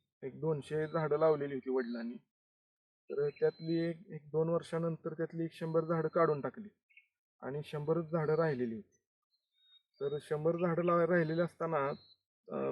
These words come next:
पुन्हा हळूहळू आमच्या गावाकडं बऱ्याच लोकांनी लागण चालू केलेली होती डाळिंबाची.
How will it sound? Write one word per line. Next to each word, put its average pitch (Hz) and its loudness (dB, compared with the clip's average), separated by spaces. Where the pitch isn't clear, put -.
पुन्हा 156 0
हळूहळू 165 2
आमच्या 165 -2
गावाकडं 156 0
बऱ्याच 147 0
लोकांनी 147 -4
लागण 143 0
चालू 147 -2
केलेली 135 -4
होती 120 -8
डाळिंबाची. 117 -6